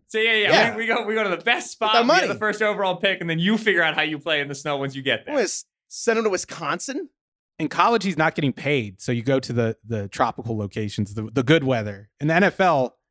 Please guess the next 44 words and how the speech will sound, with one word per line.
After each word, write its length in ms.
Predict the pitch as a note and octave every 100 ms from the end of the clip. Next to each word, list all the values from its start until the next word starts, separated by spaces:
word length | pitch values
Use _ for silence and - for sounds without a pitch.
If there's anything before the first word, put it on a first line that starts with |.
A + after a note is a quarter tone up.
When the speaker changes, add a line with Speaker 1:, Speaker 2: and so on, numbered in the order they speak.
| -
Speaker 3:
yeah, 240 | F#3+ D3
it, 300 | A#2+ B2+ B2 C3+ C3+
I'm 160 | D3+
in 160 | D#3+ C3+
thirty 280 | E3+ D#3 C3+
degree 220 | C3 C#3
weather, 300 | C3 F3+ A#2+
but 120 | A#2+
my 100 | A#2+
son's 280 | - D#3+ B2+
also 220 | B2+ C3
making 240 | B2 A#2
thirty 220 | B2 C3 A#2+
million 260 | B2+ A#2+
a 40 | A#2
year, 240 | D#3 F2
so 120 | -
who 100 | A2
cares? 420 | A#2 C#3+ G2+ - _ _ _ _ _ _ _ _
Speaker 1:
Tua 240 | F3 G#3
said 200 | G3+ E3
this 200 | C#3+ C3+
week, 340 | C3 C3+ B2+ _ _ _
uh, 240 | A2+ G#2+ G2+
'cause 100 | -
he 80 | C3+
was 80 | A#2+
being 160 | A#2+
asked 240 | G#2 A2 -
about 200 | B2 G#2+
the 60 | G#2+
snow, 380 | A#2+ G#2 A#2 C3
he 140 | A#2+
gave 160 | A2+ B2
a 20 |
quote. 220 | A2+ A#2+
He's 100 | C3
like, 100 | B2+
"Well, 120 | A2+ C3+
it 20 |
also 180 | E3 D3+
snowed 280 | - C#3
in 80 | C3+
Alabama." 640 | B2+ A2 B2 B2 G2+ F2